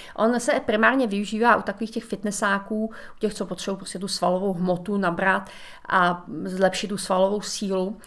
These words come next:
Tam to funguje poměrně jako dobře.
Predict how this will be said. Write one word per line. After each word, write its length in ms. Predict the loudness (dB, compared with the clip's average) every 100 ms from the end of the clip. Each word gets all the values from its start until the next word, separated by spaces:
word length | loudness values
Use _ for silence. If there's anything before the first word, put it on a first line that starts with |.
| -20 -20 -12 -4
Tam 160 | -2 -2
to 100 | -4
funguje 340 | -2 2 4
poměrně 960 | 4 0 0 0 0 2 4 6 4 2
jako 220 | -6 -6
dobře. 720 | -4 -4 0 2 4 6 4